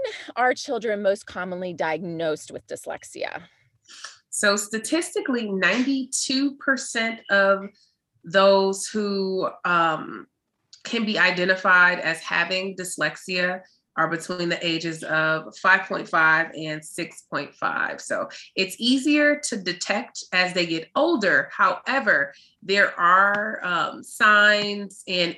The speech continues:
Speaker 2: indicators as early as one to two years of age.
Speaker 1: Wow.
Speaker 2: Mm-hmm.
Speaker 1: Okay. Wow. Well, we're gonna have to talk about
Speaker 2: <laughs>
Speaker 1: those. <laughs> So, yeah, I don't know that I,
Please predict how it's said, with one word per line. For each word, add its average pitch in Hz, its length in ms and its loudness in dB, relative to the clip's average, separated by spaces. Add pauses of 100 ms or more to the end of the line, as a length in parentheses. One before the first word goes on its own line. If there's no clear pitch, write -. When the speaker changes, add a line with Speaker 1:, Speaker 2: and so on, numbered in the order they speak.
(100)
Speaker 2:
indicators 180 920 2 (340)
as 175 280 0
early 180 600 4
as 156 640 -2
one 170 640 -2
to 170 120 -8
two 175 380 -6
years 156 320 -6
of - 200 -12
age. - 560 -14 (360)
Speaker 1:
Wow. 180 1000 -4
Speaker 2:
Mm-hmm. 175 360 -2
Speaker 1:
Okay. 208 240 -4 (320)
Wow. 190 500 -4
Well, 170 240 -4
we're 196 140 -4
gonna 262 200 -6
have - 80 -6
to 302 360 2
talk - 20 -8
about 262 240 -2
Speaker 2:
<laughs> - 80 -2
Speaker 1:
those. 208 380 4 (160)
<laughs> 539 200 2
So, 285 240 6 (580)
yeah, 269 600 0 (120)
I 269 160 4
don't 370 200 0
know 240 160 2
that 240 120 0
I, 240 280 4